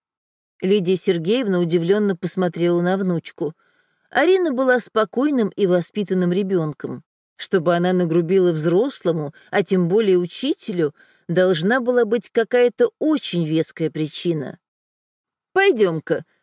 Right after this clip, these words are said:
Лидия Сергеевна направилась на кухню. «Поешь сначала, а потом всё мне расскажешь». Она занялась обедом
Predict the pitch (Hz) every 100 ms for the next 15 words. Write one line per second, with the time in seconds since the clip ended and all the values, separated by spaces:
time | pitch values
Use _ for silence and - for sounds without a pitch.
0 | _ 190 214 160 165 - 170 160 262 262
1 | 170 165 170 185 190 180 170 - 185 180
2 | 165 139 - 151 - _ _ _ _ 180
3 | 170 165 302 - 247 233 - 180 143 131
4 | _ _ - 214 262 381 403 415 - 233
5 | 262 302 240 214 190 - 160 127 131 135
6 | - _ _ _ _ _ 220 302 381 208
7 | 175 165 170 180 170 185 302 262 240